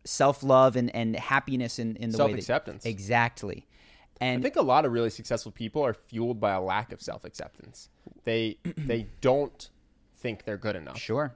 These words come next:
Speaker 2: And what they've decided is that when they have a certain amount of money, then they will have been a success in their mind. And what I've noticed with these people is as soon as they get the money, the n-, number just goes up.
Speaker 1: Mm-hmm.
Speaker 2: And then it's just like, "Well, you know what? The five, like, I thought five mil would be good, but what I need is twenty mil."
Speaker 1: Yeah.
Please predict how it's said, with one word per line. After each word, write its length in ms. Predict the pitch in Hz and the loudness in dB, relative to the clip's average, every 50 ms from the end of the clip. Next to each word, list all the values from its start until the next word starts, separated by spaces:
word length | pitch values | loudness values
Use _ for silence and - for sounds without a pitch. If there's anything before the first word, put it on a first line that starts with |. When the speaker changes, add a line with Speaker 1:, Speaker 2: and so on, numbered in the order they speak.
| - | -6
Speaker 2:
And 120 | - 113 110 | -4 -2 -2
what 100 | 113 107 | 0 -2
they've 100 | - 110 101 | -2 -4 -6
decided 420 | 110 - - 120 113 120 117 107 | -6 -2 0 0 0 0 -2 -4
is 80 | 104 - | -6 -4
that 140 | - 107 90 | -6 -6 -4
when 80 | 107 | -6
they 60 | 104 101 | -6 -8
have 80 | 98 | -8
a 40 | 98 | -6
certain 240 | - - 127 117 120 | -6 -6 -6 -4 -4
amount 160 | 120 117 113 | -4 -4 -2
of 60 | 113 110 | -2 -2
money, 340 | 107 104 104 101 101 110 - _ _ _ _ _ _ | -2 -2 -2 -4 -6 -8 -12 _ _ _ _ _ _
then 280 | 107 117 113 120 120 | -2 -2 0 0 0
they 180 | 117 113 110 110 | -2 -2 -2 -2
will 320 | 107 110 110 107 104 101 - - - | -2 0 -2 -2 -2 -4 -10 -18 -16
have 340 | - - - 120 113 117 - | -8 -2 -2 -2 -2 -2 -2
been 160 | - 147 147 | -2 0 0
a 60 | 147 | 0
success 560 | 139 - 143 - - - - 135 117 - - - | -4 -6 -10 -12 -10 -4 -2 -2 -2 -2 -4 -8
in 100 | 113 104 | -8 -8
their 140 | 101 98 | -8 -8
mind. 360 | 98 101 92 90 76 - - - | -6 -6 -8 -8 -8 -10 -14 -8
And 100 | - 123 | -4 0
what 100 | 120 120 | 2 2
I've 120 | 120 110 117 | 2 0 0
noticed 240 | 127 143 151 - - | 0 -2 -2 -2 -6
with 80 | 113 | -10
these 100 | 113 - | -10 -10
people 240 | - 120 110 - 107 | -10 -10 -8 -6 -6
is 80 | 101 101 | -6 -8
as 80 | 101 | -8
soon 140 | - 131 120 | -8 -8 -8
as 80 | 113 - | -6 -6
they 100 | 107 98 | -4 -4
get 160 | 104 104 - | -4 -4 -4
the 60 | 139 | -4
money, 320 | 135 131 143 156 185 220 - _ _ - - _ _ _ - | -4 -2 -4 -4 -6 -10 -12 _ _ -20 -20 _ _ _ -4
the 120 | 120 123 | -2 0
n-, 180 | 127 123 127 - | 0 0 -2 -2
number 300 | 131 123 127 127 123 120 107 | 2 2 2 2 2 0 -4
just 160 | 110 101 - | -4 -6 -4
goes 220 | - 101 87 95 | -6 -4 -4 -4
up. 180 | 95 - - - - - | -4 -6 -6 -10 -10 -8
Speaker 1:
Mm-hmm. 180 | 143 156 202 220 - - _ - | -4 -4 -4 -6 -8 -12 _ -10
Speaker 2:
And 140 | 113 113 113 | -8 -6 -4
then 80 | 110 | -4
it's 160 | 104 - - | -6 -6 -8
just 160 | - 113 - 120 | -10 -8 -6 -6
like, 120 | 113 101 | -2 2
"Well, 200 | 139 143 143 135 | 4 4 4 4
you 120 | 120 117 | 2 2
know 120 | 113 120 117 | 2 4 4
what? 220 | 117 117 113 - | 6 4 4 2
The 60 | - | -2
five, 300 | - - 123 113 113 107 | -4 0 2 2 2 2
like, 140 | - 113 107 | 0 -2 0
I 120 | 120 117 113 | 2 2 2
thought 200 | - 117 104 - | 2 0 0 0
five 240 | - 104 104 98 | 0 0 0 0
mil 160 | - 107 104 101 | 0 -2 -2 -2
would 140 | 98 92 | -2 -4
be 100 | 98 98 | -8 -10
good, 260 | 92 - 104 101 110 110 | -6 -4 -4 -4 -2 -4
but 120 | 117 78 | -4 -4
what 100 | 98 107 | -2 -2
I 120 | 104 101 101 | -2 -2 -4
need 160 | 101 98 95 | -6 -8 -12
is 100 | 95 - | -14 -16
twenty 260 | - - 104 101 107 | -12 -10 -8 -8 -6
mil." 280 | 113 123 135 151 175 - | -6 -6 -6 -6 -6 -8
Speaker 1:
Yeah. 140 | - 110 110 | -12 -14 -14